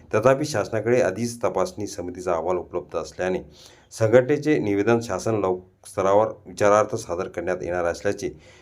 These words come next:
शिक्षण सहसंचालक अंदाज व नियोजन हरून अतार यांनी कळविले आहे. या निर्णयामुळे हजारो शिक्षक, शिक्षकेतर कर्मचाऱ्यांमध्ये उत्सुकता निर्माण झाली असून शासनाकडून यावर पुढील निर्णय अपेक्षित आहे. पत्र पाहूया.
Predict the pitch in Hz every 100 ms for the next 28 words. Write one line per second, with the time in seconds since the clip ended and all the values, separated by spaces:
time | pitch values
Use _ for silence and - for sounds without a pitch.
0 | _ - 107 - 127 127 117 101 92 85
1 | 95 107 - _ _ _ _ - 101 110
2 | 127 127 107 98 95 107 117 - - 82
3 | 101 98 90 101 87 90 95 95 - 90
4 | 82 80 78 78 76 _ _ - 127 139
5 | 143 143 143 147 151 87 98 120 107 104
6 | 110 127 120 104 90 92 92 87 90 104
7 | 113 113 104 90 - - 92 90 82 87
8 | 87 87 85 - 98 - - - - -
9 | 110 113 127 139 113 95 95 98 - _
10 | _ 104 120 117 - 92 92 92 85 -
11 | - - 92 131 - 92 - 80 85 -